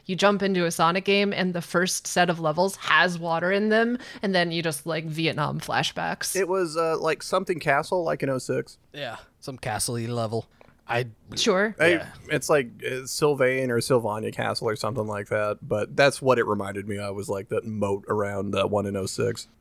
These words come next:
Speaker 3: It wouldn't surprise me if that's what it was actually a reference to.
Speaker 2: That's kinda what I figured, but I, I wasn't bothering to look it up or check into it because I didn't wanna know.
Speaker 3: Not worth the time.
Speaker 2: Sonic!
Speaker 3: Uh,
Speaker 1: Oh,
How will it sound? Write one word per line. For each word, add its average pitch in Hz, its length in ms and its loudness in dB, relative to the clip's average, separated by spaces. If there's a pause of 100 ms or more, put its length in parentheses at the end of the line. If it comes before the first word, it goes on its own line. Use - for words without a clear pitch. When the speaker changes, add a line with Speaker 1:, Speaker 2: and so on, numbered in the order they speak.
(160)
Speaker 3:
It 151 140 -2
wouldn't 147 200 0
surprise 127 320 0
me 120 80 -2
if 110 100 -4
that's 107 280 0
what 107 100 -4
it 101 60 -4
was 101 160 -4
actually 98 320 -6
a 87 60 -10
reference 101 380 -8
to. 107 260 -2
Speaker 2:
That's 127 200 2
kinda 143 320 0
what 123 140 6
I 117 80 6
figured, 110 480 2
but 104 220 0 (200)
I, 110 180 4 (300)
I 110 140 4
wasn't 107 400 2
bothering 104 380 2
to 107 100 -2
look 98 180 0
it 101 80 0
up 98 200 -2
or - 180 0
check - 260 0
into 107 300 0
it 110 80 -2
because - 260 -4
I 110 60 4
didn't - 260 -4
wanna 110 180 -2
know. 110 360 -4
Speaker 3:
Not 123 420 0
worth 233 320 0
the 320 120 -8
time. 92 800 0 (140)
Speaker 2:
Sonic! 214 760 4 (840)
Speaker 3:
Uh, - 140 -14 (680)
Speaker 1:
Oh, 262 220 -2